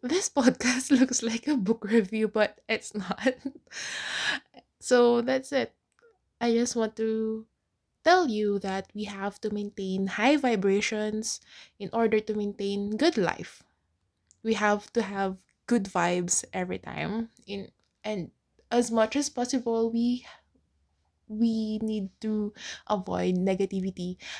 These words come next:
I used to be a pessimist, one, or rather, uh, what do you call this? Um, realist.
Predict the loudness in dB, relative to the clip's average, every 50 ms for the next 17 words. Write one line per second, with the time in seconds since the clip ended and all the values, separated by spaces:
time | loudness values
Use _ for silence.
0 | -8 -4 -2 2 4 4 4 4 2 0 -4 -2 2 4 4 6 4 4 0 -2
1 | -4 -4 -4 -4 -6 -4 0 2 2 2 4 2 2 2 0 0 -2 -4 -8 _
2 | _ _ _ _ _ -8 -4 0 2 2 2 2 2 0 -2 -6 -12 -20 _ _
3 | -18 -16 -16 -16 -18 _ _ _ 2 4 6 6 6 6 6 6 6 6 4 4
4 | 4 4 4 4 4 2 0 -2 -4 _ _ _ _ _ _ _ _ _ _ _
5 | _ _ -12 -10 -6 -4 -2 -2 -2 -2 -2 -2 -2 -2 -2 -2 -2 -4 -4 -6
6 | -10 -12 _ -8 -8 -8 -6 -6 -4 -2 -2 0 0 -2 -2 -4 -6 -10 -16 _
7 | _ _ _ _ _ _ _ _ _ _ _ _ _ _ _ _ _ -20 -20 _
8 | _ _ _ -8 -6 -4 -4 -4 -4 -6 -8 _ _ _ _ _ _ _ _ _
9 | _ _ _ _ _ _ _ _ _ _ _ _ _ _ _ _ _ _ _ _
10 | -2 0 4 4 6 6 4 4 2 0 0 -2 -4 -8 _